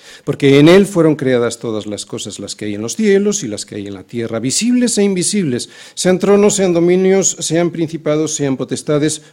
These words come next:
todo fue creado por medio de Él y para Él.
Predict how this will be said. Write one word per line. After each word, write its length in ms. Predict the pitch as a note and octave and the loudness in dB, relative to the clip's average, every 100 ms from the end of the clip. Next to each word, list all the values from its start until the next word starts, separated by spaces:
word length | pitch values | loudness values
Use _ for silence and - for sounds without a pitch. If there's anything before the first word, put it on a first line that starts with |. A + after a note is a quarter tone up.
| _ - | _ 2
todo 240 | A3 A3 | 4 4
fue 180 | - D3 | 0 -6
creado 380 | B2 A#2 A2+ G#2+ | -4 -2 -4 -6
por 160 | G#2+ | -8
medio 280 | A2 G#2+ G#2 | -6 -6 -6
de 220 | G#2+ C3 | -4 -2
Él 100 | D3+ | 0
y 60 | C#3+ | -2
para 320 | - G#2+ G#2+ | -4 -4 -4
Él. 200 | G2 G2+ | -6 -10